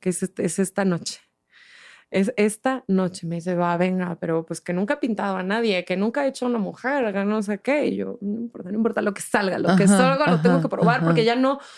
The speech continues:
Speaker 1: sea, no,
Speaker 2: Ya no puedo
Speaker 1: no
Speaker 2: más.
Speaker 1: puedo más, no puedo más". Entonces, entre, entre la Toya y entre Sagitaria me pintan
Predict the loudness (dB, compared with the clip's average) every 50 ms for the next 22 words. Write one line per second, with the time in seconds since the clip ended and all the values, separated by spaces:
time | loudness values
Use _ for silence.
0 | -20 _ -4 0 0 0 2 2 2 2 2 0 -2 -2 0 0 2 2 0 2
1 | 2 2 4 4 4 4 4 4 4 4 2 0 -2 -6 -8 -8 -10 -12 -16 -20
2 | -20 _ _ _ _ _ -8 -4 0 0 0 0 -2 -6 -10 -12 -14 -16 _ -20
3 | -20 -20 -20 -20 -20 -20 -20 -20 _ _ 0 2 4 4 4 2 2 -2 -4 -4
4 | 0 2 2 2 2 2 0 0 2 0 0 0 0 0 0 0 -2 -2 0 0
5 | 2 4 4 4 2 2 -2 -4 -4 -4 -2 -2 -2 -2 0 0 0 2 2 0
6 | 0 0 2 2 4 2 2 0 -2 -2 -2